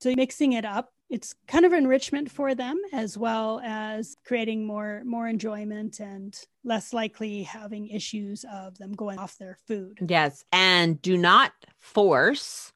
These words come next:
Speaker 2: your animal to eat a food. If it doesn't want to eat a food, there's a reason.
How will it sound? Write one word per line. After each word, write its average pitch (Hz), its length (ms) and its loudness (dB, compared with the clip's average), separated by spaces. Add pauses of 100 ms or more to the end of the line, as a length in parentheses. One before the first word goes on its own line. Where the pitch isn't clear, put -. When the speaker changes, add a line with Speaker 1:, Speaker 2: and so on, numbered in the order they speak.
(180)
Speaker 2:
your 139 320 0
animal 156 640 2 (140)
to - 180 -6
eat 139 160 0
a 139 60 0
food. 156 500 4 (320)
If - 160 -10
it 147 140 -6
doesn't 139 380 2 (100)
want 160 400 -2
to - 180 -8
eat 170 140 0
a 147 80 -2
food, 180 340 -2
there's 135 220 -4
a 135 100 0
reason. 143 800 -4